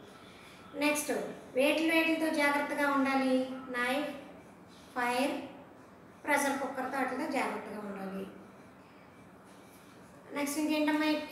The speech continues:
ఈ చాప్టర్లో మనం ఏం చెప్పుకున్నాం? ఆ, ఎవరు కుక్ చేస్తారు? Who prepare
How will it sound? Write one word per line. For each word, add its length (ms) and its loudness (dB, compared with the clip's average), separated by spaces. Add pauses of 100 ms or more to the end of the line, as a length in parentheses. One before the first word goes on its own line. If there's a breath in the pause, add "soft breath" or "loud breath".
ఈ 40 2 (140)
చాప్టర్లో 640 0
మనం 180 0 (160)
ఏం 240 2
చెప్పుకున్నాం? 480 -2 (3750)
ఆ, 40 -2 (1200)
ఎవరు 260 4
కుక్ 240 0
చేస్తారు? 480 2 (2000)
Who 80 -2 (160)
prepare 340 2